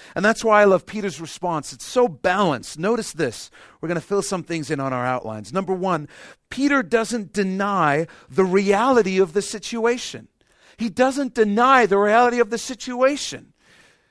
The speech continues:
When he says, "You know, we fished all night," Jesus doesn't say, "No, you haven't. I don't receive that. You have not tried. Your nets are already full." Hallelujah.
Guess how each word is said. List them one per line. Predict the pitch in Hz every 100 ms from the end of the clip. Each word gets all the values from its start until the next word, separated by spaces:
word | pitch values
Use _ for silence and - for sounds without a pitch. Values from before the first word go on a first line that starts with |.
| _
When | 175 214
he | 254
says, | - 220 180
"You |
know, | 202 190
we | 214
fished | - - 220 -
all | 185 180
night," | 185 202 147 - - _ _
Jesus | - 240 208 170
doesn't | 202 196
say, | 185 202 180
"No, | 175 240
you | 285 226
haven't. | 196 202 240
I | 220
don't | 233 233
receive | 208 - 277 285
that. | 170 131 113 _ _ _ _ _ _ -
You | 180
have | 208 147
not | 185 233
tried. | - 170 123 92 - - _ _ _ _ _ _ _ _
Your | 131
nets | 143 170 165
are | 165 156
already | 151 185 185 151
full." | - 117 107
Hallelujah. | 123 135 143 170 156 -